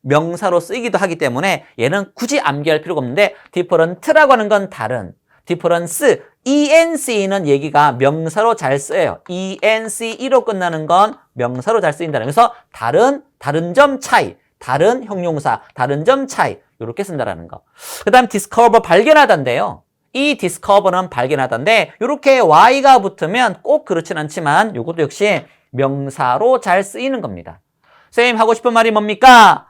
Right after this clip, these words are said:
아, 단어를 단순하게 베이크, 빵을 굽다, 빵을 굽다 요렇게만 암기하지 말고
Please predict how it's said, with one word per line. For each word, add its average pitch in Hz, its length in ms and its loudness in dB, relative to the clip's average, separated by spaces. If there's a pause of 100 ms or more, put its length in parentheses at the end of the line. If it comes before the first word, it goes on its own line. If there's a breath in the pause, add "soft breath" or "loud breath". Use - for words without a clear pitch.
아, 147 720 4
단어를 220 520 2
단순하게 190 600 -2
베이크, 185 600 -4
빵을 190 280 -2
굽다, 180 400 0
빵을 190 260 -2
굽다 180 420 4
요렇게만 196 420 -6
암기하지 156 280 -2
말고 131 540 -2